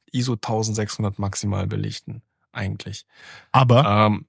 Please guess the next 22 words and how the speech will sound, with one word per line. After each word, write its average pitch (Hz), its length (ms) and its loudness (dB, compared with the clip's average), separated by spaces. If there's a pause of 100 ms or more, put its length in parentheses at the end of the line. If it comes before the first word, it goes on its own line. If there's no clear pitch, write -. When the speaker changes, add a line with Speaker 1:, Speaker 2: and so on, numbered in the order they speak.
(200)
Speaker 1:
hab's 117 200 -2
noch 120 60 4
nicht 117 140 2
probiert. 107 480 -6
Speaker 2:
rein 135 320 2
theoretisch, - 560 0
wenn 98 100 2
du 107 80 2
ihn 110 60 2
auf 110 140 0
sechzehnhundert 139 580 4
belichtest, 131 720 0
gibst - 280 0
du 139 60 2
ihm 135 100 2
ja 139 60 4
mehr 117 220 6
Licht. - 360 -4 (2000)
Und 107 240 4
ich - 180 -4
fand, 131 420 2
der 180 360 0